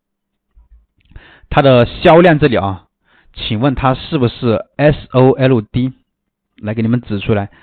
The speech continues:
这是销量对吧？这个也是销量，这个也是销量，好，这个是销量，都有个S O L D，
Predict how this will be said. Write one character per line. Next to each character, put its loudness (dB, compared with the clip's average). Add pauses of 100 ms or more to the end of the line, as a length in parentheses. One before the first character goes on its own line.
(300)
这 -2
是 0
销 4
量 2
对 0
吧？ 0
这 0
个 2
也 2
是 -4
销 2
量， -2
这 -2
个 2
也 2
是 -6
销 0
量， -2 (320)
好， -8
这 -6
个 -2
是 -6
销 0
量， -2 (500)
都 4
有 4
个 2
S 0
O 2
L 0
D， -10